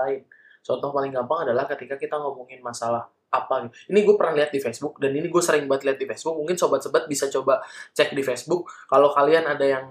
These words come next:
ada yang punya grup-grup sama salah sa-, eh, universitas atau apa gitu,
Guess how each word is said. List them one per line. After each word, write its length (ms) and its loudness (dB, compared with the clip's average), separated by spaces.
ada 200 -2
yang 200 0
punya 220 -4
grup-grup 520 0
sama 360 0
salah 240 2
sa-, 200 -2
eh, 180 -2
universitas 680 -2
atau 240 0
apa 280 4
gitu, 200 -4